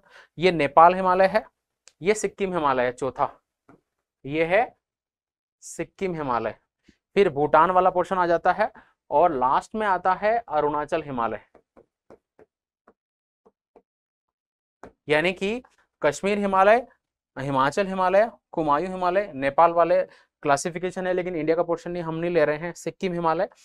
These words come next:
भूटान को छोड़ दो, और अरुणाचल हिमालय, और लास्ट क्लासिफिकेशन आता है ये वाला जिसको हम बोलते हैं पूर्वांचल हिमालय। तो, अ, आप इस तरीके से क्लासिफाई करते हो, हिमालय का डिवीजन करते हो, कश्मीर, हिमाचल, कुमायूं,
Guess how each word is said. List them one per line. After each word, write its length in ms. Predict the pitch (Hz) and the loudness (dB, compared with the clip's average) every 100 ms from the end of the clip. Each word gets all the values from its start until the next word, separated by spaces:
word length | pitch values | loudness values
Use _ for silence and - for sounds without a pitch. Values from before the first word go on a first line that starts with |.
| _ - | _ -12
भूटान 360 | 127 139 151 170 | -6 0 0 0
को 100 | 175 | -4
छोड़ 240 | 175 156 | -2 -2
दो, 240 | 190 214 _ _ - | -2 -4 _ _ -6
और 220 | 147 156 | -4 -4
अरुणाचल 500 | 147 147 147 143 160 | -2 -2 -2 -6 -8
हिमालय, 380 | 139 127 104 104 _ _ _ _ _ _ _ _ _ _ 143 | -8 -8 -8 -10 _ _ _ _ _ _ _ _ _ _ -4
और 120 | 139 | -2
लास्ट 320 | 139 170 - | 2 0 0
क्लासिफिकेशन 540 | 185 175 170 170 185 | -4 -4 -6 -8 -4
आता 220 | 160 156 160 | -4 0 0
है 200 | 190 - _ _ - | 0 -4 _ _ -14
ये 180 | 123 175 | -4 4
वाला 320 | 156 151 233 _ _ _ | 4 4 0 _ _ _
जिसको 260 | 135 143 180 | -10 -6 -4
हम 100 | 170 | -2
बोलते 220 | 160 156 | -2 -2
हैं 60 | 151 | -2
पूर्वांचल 520 | 165 139 135 139 143 | -2 0 -2 -2 -8
हिमालय। 340 | 131 113 101 - _ _ _ _ _ _ _ _ _ _ _ | -8 -10 -10 -16 _ _ _ _ _ _ _ _ _ _ _
तो, 320 | 165 190 220 233 - _ - | 0 4 4 2 -4 _ -14
अ, 20 | |
आप 360 | 147 131 156 175 | -10 0 0 0
इस 100 | 170 | -4
तरीके 180 | 170 170 | -4 -4
से 80 | 147 | -2
क्लासिफाई 380 | 156 139 165 | -2 -2 -6
करते 240 | 170 160 185 | -6 -6 -8
हो, 60 | |
हिमालय 300 | 170 143 135 | -8 -8 -6
का 100 | 143 | -4
डिवीजन 340 | 151 139 143 143 | -4 -4 -6 -6
करते 240 | 143 135 | -6 -6
हो, 160 | 147 180 | -8 -10
कश्मीर, 560 | - 147 - 175 233 _ - | -6 -6 -6 -8 -8 _ -10
हिमाचल, 440 | 135 135 214 285 - _ _ _ | -6 -4 -4 -6 -8 _ _ _
कुमायूं, 420 | 156 147 135 196 | -4 2 2 0